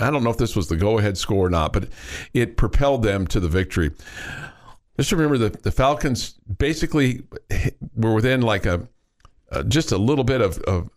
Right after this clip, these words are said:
you know, fingernail of, of sacking Brady. And if they had sacked Brady, it would have forced them to punt. But he was able to elude the pressure. They were able to pick up a first down and then eventually score a touchdown. And you just think about,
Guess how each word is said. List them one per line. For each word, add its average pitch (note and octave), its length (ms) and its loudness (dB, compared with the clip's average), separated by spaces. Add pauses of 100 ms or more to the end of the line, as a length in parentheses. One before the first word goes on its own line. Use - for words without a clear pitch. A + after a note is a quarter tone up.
(240)
you F2+ 160 0
know, D2+ 100 2
fingernail A2+ 800 0
of, F#2+ 380 0
of F#2 100 0
sacking A#2+ 540 0
Brady. F#2 380 2
And F2+ 120 2
if F2+ 80 0
they G2 140 2
had F#2+ 160 0
sacked B2 420 0
Brady, F#2 460 2 (480)
it A2 60 2
would G#2 160 2
have F2+ 100 0
forced A#2+ 400 0
them G2+ 280 2
to - 140 0
punt. G2+ 560 -2
But F2 140 2
he G#2+ 100 4
was G#2+ 160 2
able G#2+ 260 2
to G2 200 2
elude G#2+ 420 2
the G2+ 80 2
pressure. F2+ 580 2 (580)
They G2 100 2
were G2+ 100 4
able F#2+ 200 2
to E2+ 80 2
pick A#2+ 240 0
up A2+ 120 0
a G2+ 40 0
first G2 360 0
down E2+ 520 2
and F2+ 140 0
then E2+ 100 2
eventually F2 420 0
score F2 380 0
a - 20 -2
touchdown. D2+ 640 0 (540)
And G2+ 540 0 (380)
you A#2 100 2
just B2 200 0
think C3 160 0
about, G2+ 400 0